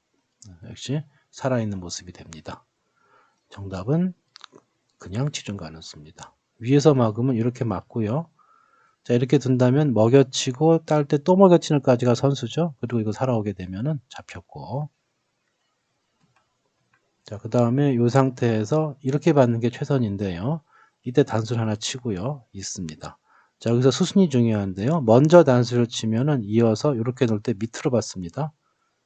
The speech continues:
이것은 아까처럼 백돌이 살게 되죠. 자, 그래서 이 상황에서 여기를 끼우는 게 중요한 수가 되겠습니다. 뒤로 받으면 그냥 이으면 그만입니다. 이 두 점 먹고 살 수가 없죠.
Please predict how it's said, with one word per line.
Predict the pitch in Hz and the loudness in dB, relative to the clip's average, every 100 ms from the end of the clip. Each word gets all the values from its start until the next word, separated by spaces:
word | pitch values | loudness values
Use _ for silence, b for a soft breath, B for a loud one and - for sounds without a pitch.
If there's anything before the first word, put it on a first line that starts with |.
| _ | _
이것은 | 120 117 120 | -4 -4 -2
아까처럼 | 98 - 110 - 98 143 - _ | -2 -2 -2 -4 -4 -4 -6 _
백돌이 | - - 101 98 | -20 -12 -10 -8
살게 | 117 117 107 | -6 -6 -6
되죠. | 92 127 147 - _ _ b b b b b _ | -6 -6 -8 -10 _ _ b b b b b _
자, | 101 - | -16 -12
그래서 | 101 98 139 | -10 -8 -4
이 | 117 120 | -2 2
상황에서 | 139 139 123 110 98 - 175 156 | 4 4 2 0 -4 -2 -2 -2
여기를 | 92 98 143 165 | -6 -4 -2 -2
끼우는 | 147 135 110 95 | -2 -2 -2 -4
게 | 123 135 | -6 -8
중요한 | 95 90 85 | -12 -14 -14
수가 | 78 - | -18 -20
되겠습니다. | - - 76 - 76 - - _ _ _ _ _ _ _ - | -20 -20 -20 -20 -20 -20 -20 _ _ _ _ _ _ _ -6
뒤로 | 139 180 | 4 8
받으면 | 170 139 123 170 147 | 8 6 4 2 0
그냥 | 139 127 | 0 0
이으면 | 104 107 110 | -2 -4 -4
그만입니다. | - 85 80 76 76 98 101 _ | -8 -14 -14 -18 -18 -18 -18 _
이 | - | -14
두 | 110 | -4
점 | 135 127 | 0 0
먹고 | 123 113 | -2 -6
살 | 117 | -8
수가 | - 107 | -12 -10
없죠. | 87 - - | -10 -12 -18